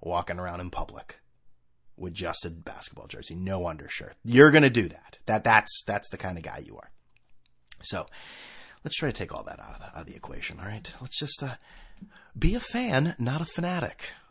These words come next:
Don't yell at the players. Don't smoke cigarettes. Anyways, um, so yeah, the Yankees obviously have a, uh, and the Red Sox, you know, David Price can opt out.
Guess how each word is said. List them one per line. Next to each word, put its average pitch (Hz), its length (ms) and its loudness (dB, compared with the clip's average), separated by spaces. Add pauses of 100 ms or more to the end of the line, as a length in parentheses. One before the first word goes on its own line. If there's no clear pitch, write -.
(120)
Don't 127 240 -2
yell 147 140 -4
at 147 80 -12
the 143 60 -8
players. - 580 -6
Don't 269 160 -8
smoke - 240 -6
cigarettes. - 440 -12 (800)
Anyways, 156 380 8 (200)
um, 151 400 6 (600)
so - 160 0
yeah, 113 200 2
the 107 80 2
Yankees 110 280 0
obviously 92 380 -4
have 87 160 -4
a, 87 120 -4
uh, 87 260 -6 (760)
and 117 120 2
the 120 40 4
Red 190 140 6
Sox, 185 180 2
you 139 60 2
know, 104 100 2
David 120 220 0
Price 117 160 2
can 101 100 -2
opt 92 180 -2
out. 87 200 -2